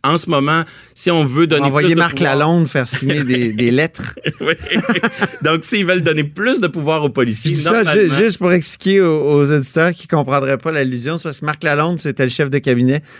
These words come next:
Speaker 2: de Pierre Elliott Trudeau. Puis, euh, il est vraiment parti comme un commis voyageur, faire signer des lettres par Jean Drapeau et par, euh, Robert Bourassa pour, euh, la demande, euh, f-,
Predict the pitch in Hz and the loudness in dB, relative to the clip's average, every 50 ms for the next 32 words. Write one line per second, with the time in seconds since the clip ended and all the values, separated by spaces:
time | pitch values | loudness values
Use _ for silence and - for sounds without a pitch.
0 | - - - - 127 123 - 143 143 139 135 135 127 143 139 139 - - 131 120 | -20 -20 -8 -4 -4 -2 0 2 2 2 2 2 2 2 0 -2 -4 -4 -2 0
1 | 120 147 170 196 - - - - - _ - - 139 143 135 131 139 131 127 123 | 0 0 0 0 -4 -8 -20 -20 -20 _ -8 -4 -2 0 2 2 2 4 4 4
2 | 123 120 117 117 113 110 117 131 127 131 139 151 185 202 - - - - - - | 4 2 2 2 2 0 0 0 0 0 2 2 2 0 0 -2 -6 -4 -4 -2
3 | 175 190 170 147 143 139 160 143 143 160 165 160 156 143 131 131 131 120 135 139 | 0 2 2 2 2 2 2 0 0 2 2 2 2 4 4 4 2 2 2 2
4 | 151 165 165 147 - - 143 123 - - - 139 151 165 143 147 143 131 139 156 | 2 2 0 -2 -2 -2 -4 -2 -4 -4 -4 -2 0 0 2 2 2 2 2 2
5 | 160 - _ _ - 156 160 165 151 143 135 147 147 143 127 127 123 123 - 151 | 0 -2 _ _ -2 0 0 0 0 -2 -2 0 0 0 0 0 -2 -2 -2 -2
6 | 165 185 - - - - - _ - 127 143 151 - - 143 139 143 139 131 127 | -2 -2 -4 -8 -18 -20 -20 _ -6 -4 -4 -2 -2 -2 0 0 2 0 2 2
7 | 131 123 120 113 127 127 127 131 131 127 139 127 107 113 113 113 - - 139 147 | 2 2 2 2 0 0 2 2 2 2 2 0 0 0 -2 -4 -2 -2 -2 -2
8 | 147 - 143 131 127 117 113 120 113 110 110 107 113 120 139 135 139 151 160 160 | -2 0 0 0 0 0 2 2 2 2 0 0 0 0 0 2 2 2 2 2
9 | 147 135 123 110 113 113 107 107 107 - - | 2 0 0 0 -2 -4 -4 -6 -10 -14 -16